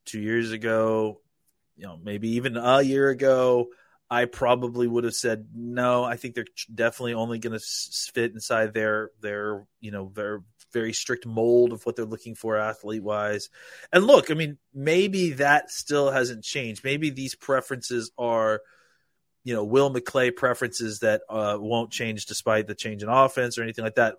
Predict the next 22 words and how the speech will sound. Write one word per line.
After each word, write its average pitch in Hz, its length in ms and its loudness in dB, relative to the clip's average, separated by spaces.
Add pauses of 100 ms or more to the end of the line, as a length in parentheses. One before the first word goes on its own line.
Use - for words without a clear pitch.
I, 135 100 0 (180)
but 143 180 8
I 143 60 12
will 165 220 8
say 180 240 6
that 135 160 -4
the 143 140 -10
evidence 151 720 6
has 123 200 2
pointed 123 520 -4 (200)
elsewhere. 110 540 0 (280)
The 127 100 0
evidence 156 380 4
has 135 140 -2
shown 123 420 0
that 110 140 -10
they've 117 200 0 (200)
been 113 320 -4
willing 127 360 -2
to 120 120 -10
kind 120 240 -4
of 110 180 -2